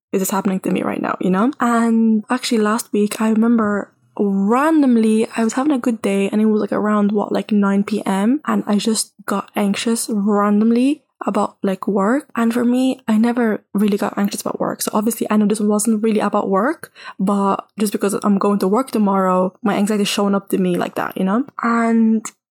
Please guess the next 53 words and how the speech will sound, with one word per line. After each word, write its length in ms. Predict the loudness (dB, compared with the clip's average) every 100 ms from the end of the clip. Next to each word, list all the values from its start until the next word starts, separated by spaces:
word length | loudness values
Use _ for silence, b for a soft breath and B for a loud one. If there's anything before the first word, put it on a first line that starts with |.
| _ -6
I 120 | -2
was 180 | -2 -4 -4
obviously, 380 | -2 -2 -2 -2
again, 340 | 0 0 0 0
I 40 |
was 80 | 0
trying 100 | 0
to 60 |
convince 400 | 0 0 0 0
myself 360 | 0 -2 -4 -4
that 180 | -6 -2
it 140 | -2
wasn't 640 | 0 0 0 0 -2 -4 -4 -2
anxiety. 680 | 0 0 -2 0 0 -2 _
And 640 | 0 2 4 4 4 2 -6 _ -2
what 220 | 0 2
I 60 |
was 120 | 0 0
doing 300 | 2 2 2
basically 420 | 0 0 -2 0
is 80 | 0
just 140 | 0
saying, 180 | 0 0
like, 140 | 0
you 80 | 0
know, 100 | 0
"It's 120 | 0
not 80 | -2
anxiety. 680 | -2 0 0 0 2 2 2
This 200 | 0 -2
is 80 | -4
just 180 | -4 -2
a 60 |
weird 280 | 0 0 -2
feeling. 520 | 0 0 2 2 0 -2
I'm 120 | -4
sad." 500 | -2 0 2 2 2
Like, 260 | 0 -4 -6
anyway, 320 | -2 -2 -4 -4
obviously 300 | -4 -2 -2
after 180 | -2 -2
a 60 |
long 140 | 0 0
time, 260 | -2 -2
I 20 | -2
kinda 240 | -4 -4
accepted 420 | -4 -6 -4 -2
it. 220 | -2 -4 -4
And 160 | -2
the 80 | 0
reason 500 | 0 0 0 -2 0
I 80 | -2
realized 960 | -2 0 2 2 2 2 0 0 -4